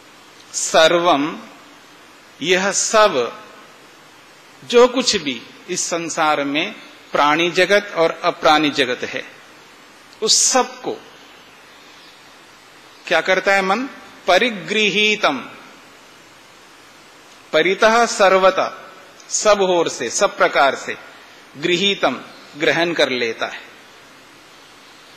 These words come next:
परिगृहीतम का मतलब जानाति,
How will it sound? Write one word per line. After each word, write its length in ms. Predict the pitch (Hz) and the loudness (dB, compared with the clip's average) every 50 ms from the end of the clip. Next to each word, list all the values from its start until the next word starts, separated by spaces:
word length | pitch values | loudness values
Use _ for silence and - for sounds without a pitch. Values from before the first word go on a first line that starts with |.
| - - - - - - - - - - - - - - - - - - - - - | -20 -20 -20 -20 -20 -20 -20 -20 -20 -20 -20 -20 -20 -20 -20 -20 -20 -20 -20 -8 -2
परिगृहीतम 680 | - 170 175 180 175 175 185 196 202 196 196 - 190 190 | 0 2 2 2 0 0 0 0 0 0 0 0 -2 0
का 120 | 180 - 180 | 0 -2 -2
मतलब 280 | 180 180 220 269 381 | -2 0 -2 0 -2
जानाति, 640 | 277 175 170 151 151 156 165 156 143 127 - 113 98 | 0 2 2 2 4 4 4 2 2 0 -2 -8 -12